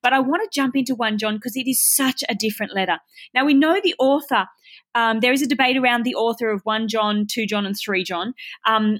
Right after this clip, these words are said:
but we here at T Y B believe that the author is the same author as the book of Revelation and as the Gospel of John,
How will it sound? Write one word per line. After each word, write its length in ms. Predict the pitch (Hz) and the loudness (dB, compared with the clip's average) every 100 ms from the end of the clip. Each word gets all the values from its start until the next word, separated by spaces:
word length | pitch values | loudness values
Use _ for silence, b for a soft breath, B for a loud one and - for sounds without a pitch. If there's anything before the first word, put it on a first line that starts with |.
| - | -4
but 240 | 214 240 - 214 | 0 0 2 0
we 280 | 277 320 - | 4 4 4
here 240 | 262 285 285 | 2 2 2
at 100 | - | 0
T 160 | 302 | -2
Y 220 | 262 254 226 | 2 2 4
B 160 | 220 | 2
believe 340 | 220 220 220 214 | 2 2 2 -2
that 120 | 220 | -8
the 120 | 233 | -6
author 320 | 214 220 214 - 220 | -2 -2 -2 -8 -4
is 240 | 226 202 | -4 -4
the 80 | 208 | -4
same 340 | - 247 320 | 0 2 2
author 380 | 240 220 226 220 - | 2 0 0 0 0
as 180 | 196 - | -2 -4
the 80 | |
book 180 | 190 214 | -6 -4
of 120 | 247 | 0
Revelation 580 | 247 247 233 196 196 202 | 0 2 2 2 0 -4
and 220 | - 190 | -2 0
as 160 | 190 190 | 2 0
the 100 | 196 | -2
Gospel 460 | 202 196 - 196 185 | 0 0 -2 -4 -6
of 120 | 180 | -4
John, 280 | 190 175 | -4 -4